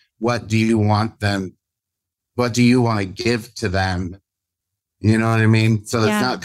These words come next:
Speaker 1: coming from a place of trying to please somebody. It's about, "This is me. This is who I am, like it or not. And, you know, these are the things that I enjoy."
Speaker 2: Yeah, it's like a mic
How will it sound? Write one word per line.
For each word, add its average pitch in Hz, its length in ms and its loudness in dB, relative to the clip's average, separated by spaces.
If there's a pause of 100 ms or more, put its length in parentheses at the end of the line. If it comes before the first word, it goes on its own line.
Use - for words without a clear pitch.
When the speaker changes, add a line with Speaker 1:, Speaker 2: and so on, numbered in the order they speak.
Speaker 1:
coming 123 180 0
from 113 160 0
a 110 80 0
place 120 340 -4
of 107 120 -4
trying 113 260 -4
to 101 100 -12 (100)
please 135 400 -2
somebody. 95 640 0 (360)
It's 120 180 -2
about, 110 480 -4
"This 123 200 -2
is 113 140 -4
me. 110 580 2 (100)
This 117 120 -4
is 131 120 -2
who 120 100 -2
I 120 120 0
am, 107 440 0 (460)
like 117 260 -2
it 131 140 -6
or 117 140 0
not. 110 460 -2 (100)
And, 120 500 2 (400)
you 127 80 0
know, 135 140 0
these 131 260 0
are 139 60 2
the 135 100 0
things 135 280 0
that 127 100 -2
I 117 200 -2
enjoy." 95 520 -4 (920)
Speaker 2:
Yeah, 175 320 0
it's - 120 -10
like 240 120 0
a 196 60 4
mic 170 280 0